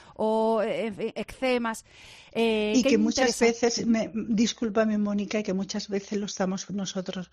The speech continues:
Speaker 2: provocando en, en, en, en las rutinas que tenemos, que, que son falladas, que no son acertadas, ¿vale? Eso es importante también, sobre todo en el rostro. Yo le digo a mi clienta, una forma de ver que tú lo que estás haciendo no está, no está,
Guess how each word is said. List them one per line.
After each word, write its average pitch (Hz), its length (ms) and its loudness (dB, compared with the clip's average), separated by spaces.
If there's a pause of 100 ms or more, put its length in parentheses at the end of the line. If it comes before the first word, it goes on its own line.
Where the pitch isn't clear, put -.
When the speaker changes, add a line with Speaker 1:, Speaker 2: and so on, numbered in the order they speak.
(300)
Speaker 2:
provocando 214 760 2 (360)
en, 214 200 4
en, 196 520 0
en, 180 580 -2
en 202 180 2
las 190 140 2
rutinas 208 460 0
que 180 120 -2
tenemos, 160 440 -2
que, 175 120 -6 (160)
que 214 120 0
son 196 240 -2
falladas, 170 520 -2
que 180 120 0
no 190 100 0
son 196 180 -2
acertadas, 175 720 -8 (460)
¿vale? 175 300 -4 (280)
Eso 196 200 0
es 208 120 -2
importante 180 560 0
también, 165 260 -2
sobre 180 260 -2
todo 220 200 0
en 240 80 2
el 185 140 0
rostro. - 480 -8 (380)
Yo 214 120 4
le 220 160 4
digo 208 160 0
a 220 60 2
mi 202 100 -2
clienta, 180 380 -2
una 196 100 0
forma 220 320 0
de 190 140 2
ver 202 240 0
que 190 160 -6
tú 214 160 -2
lo 185 260 -4
que - 80 -6
estás - 240 -4
haciendo 185 480 -2
no 170 80 -4
está, 170 400 -6 (340)
no 196 140 0
está, 180 520 -2